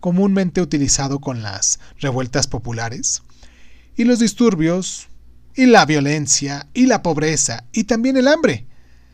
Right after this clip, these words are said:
<laughs> Todo ello presente en la historia central de Germinal. El estallido y el fracaso de una huelga general y su desenlace trágico. El hilo principal narra la integración emocional y política de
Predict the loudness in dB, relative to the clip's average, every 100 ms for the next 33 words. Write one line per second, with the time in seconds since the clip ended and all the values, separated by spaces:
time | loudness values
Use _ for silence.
0 | -20 -20 -8 -6 -6 -8 -14 _ -20 -4
1 | 0 4 4 4 4 2 0 -6 -18 -20
2 | -20 -12 -4 2 2 2 -2 -4 -4 -4
3 | -4 -2 0 0 -4 -6 -4 -2 -2 -4
4 | -2 -2 -2 -4 -8 -20 _ _ _ _
5 | _ -6 0 2 2 2 2 2 2 2
6 | 0 -2 -4 -2 0 2 2 0 0 0
7 | -2 -4 -2 -2 0 -2 -2 -2 -2 -2
8 | -2 -6 -16 -20 -8 -2 0 0 2 2
9 | 2 0 2 0 2 0 2 -4 -6 -10
10 | -12 -16 _ _ _ _ _ _ _ _
11 | _ 0 2 2 2 4 4 2 2 0
12 | 0 0 0 0 0 0 0 -4 -4 -4
13 | -2 -2 -2 -4 -2 -2 -2 -4 -4 -4
14 | -6 -8 -6 -6 -8 -8 -8 -8 -10 -14